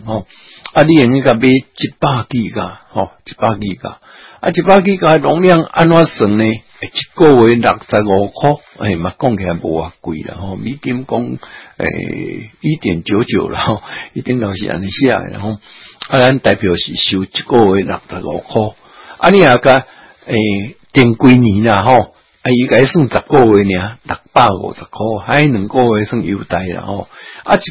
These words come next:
百G 若无够用，无要紧，你应该用两百G，两百G 毋是百三块啦吼，毋是六十、六十五乘以二啦，两百G 会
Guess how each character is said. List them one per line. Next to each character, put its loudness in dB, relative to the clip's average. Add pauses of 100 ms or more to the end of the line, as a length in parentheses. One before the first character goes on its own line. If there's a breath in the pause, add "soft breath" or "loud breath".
百 6
G -2
若 2
无 0
够 6
用， 4
无 4
要 6
紧， 2
你 6
应 6
该 2
用 2
两 2
百 4
G， 0 (120)
两 0
百 6 (160)
G -2
毋 2
是 -6
百 6
三 -2
块 0
啦 0
吼， -6 (1500 loud breath)
毋 -6
是 -2
六 6
十、 -4
六 6
十 2
五 2
乘 -2
以 -2
二 -2
啦， -12 (340 loud breath)
两 2
百 4
G 0
会 -2